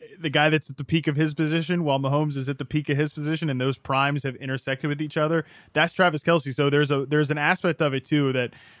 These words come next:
Patrick knows Travis, Travis knows Patrick. Like, they know how to work off of each other in tandem to the point that,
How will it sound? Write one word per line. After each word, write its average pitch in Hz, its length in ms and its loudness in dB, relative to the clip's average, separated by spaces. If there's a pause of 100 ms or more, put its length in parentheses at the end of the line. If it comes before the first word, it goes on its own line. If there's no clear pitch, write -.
(880)
Patrick 190 420 2
knows 156 560 6
Travis, 151 480 2
Travis 147 480 0
knows 147 280 0
Patrick. 139 460 -2
Like, 123 140 -4
they 131 100 -4
know 139 200 2
how 143 140 2
to 127 100 0
work 135 300 0 (140)
off 139 300 0
of 127 140 -8
each 131 200 -4
other 127 240 -2
in 127 220 -8
tandem 151 540 -2
to 139 100 -6
the 127 100 -4
point 135 340 -4
that, 127 140 0